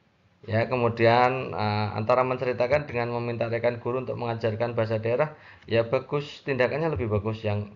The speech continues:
E gitu ya, teman-teman ya. C-nya pasti, eh, menceritakan pengalaman dengan mendengarkan. Ini bagus yang C. Jadi C-nya skornya dua, kemudian A skornya satu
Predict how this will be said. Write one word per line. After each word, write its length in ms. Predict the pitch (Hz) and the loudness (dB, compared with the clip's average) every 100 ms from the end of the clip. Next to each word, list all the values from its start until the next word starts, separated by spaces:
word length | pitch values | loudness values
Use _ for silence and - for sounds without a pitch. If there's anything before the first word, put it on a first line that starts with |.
| - | -6
E 320 | 143 135 123 | -4 -2 -4
gitu 300 | 117 107 101 | -6 -6 -8
ya, 20 | |
teman-teman 500 | 98 98 98 101 101 101 | -6 -6 -6 -8 -8 -8
ya. 120 | 104 104 | -10 -10
C-nya 380 | 107 107 107 110 | -6 -4 -2 -4
pasti, 320 | 110 107 - _ _ - _ - | -6 -8 -12 _ _ -20 _ -4
eh, 460 | 101 104 104 101 104 | -2 2 2 2 2
menceritakan 640 | 110 117 120 117 117 123 | 2 0 0 0 0 0
pengalaman 460 | 120 120 113 120 147 | 0 0 0 2 0
dengan 240 | 143 117 117 | 0 0 0
mendengarkan. 720 | 113 107 110 107 135 180 196 - _ _ _ _ _ _ _ _ _ - | 2 2 2 2 0 0 -4 -16 _ _ _ _ _ _ _ _ _ -8
Ini 260 | 113 135 135 | -2 0 2
bagus 320 | 107 120 113 | 0 -2 0
yang 260 | 110 98 98 | 2 2 2
C. 320 | 110 104 98 | 2 4 2
Jadi 380 | 98 98 107 107 - - | -2 -2 -2 -2 -6 -4
C-nya 380 | 110 104 104 104 | 0 0 0 -2
skornya 460 | - 101 101 101 | -4 -6 -4 -4
dua, 560 | 98 98 101 113 139 147 | -6 -4 0 2 2 0
kemudian 680 | 107 107 104 101 104 101 104 - _ _ | -4 -6 -4 -4 -2 -2 -6 -10 _ _
A 240 | - 117 117 | -4 -2 -2
skornya 480 | 92 104 98 101 101 | -2 -2 -2 -4 -6
satu 480 | 95 92 _ 101 | -10 -14 _ -10